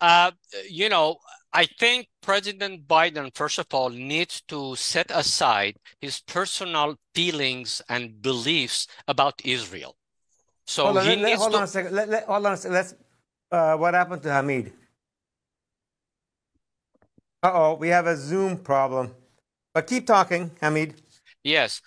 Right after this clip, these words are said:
Speaker 2: Oh, there
Speaker 1: So
Speaker 2: you go.
Speaker 1: we, we need to, I think our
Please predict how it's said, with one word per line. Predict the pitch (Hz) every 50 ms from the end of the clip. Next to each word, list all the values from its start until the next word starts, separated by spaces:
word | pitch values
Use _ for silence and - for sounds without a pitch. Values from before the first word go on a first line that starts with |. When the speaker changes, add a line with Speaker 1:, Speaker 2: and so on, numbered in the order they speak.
| _ _ _ _ -
Speaker 2:
Oh, | 170 170
there | 190 202
Speaker 1:
So | 190 180
Speaker 2:
you | 151
go. | 131 131 123 117 113 104 - - - _
Speaker 1:
we, | - 165 160 202 247 -
we | 185 185 233 254
need | 254 240 233 233 - _ -
to, | - 196 190 185 190 160 - 175 185 190 - -
I | - 175
think | 165 - - 208 202 202 202 190 -
our | 170 165 165 165 170 160 156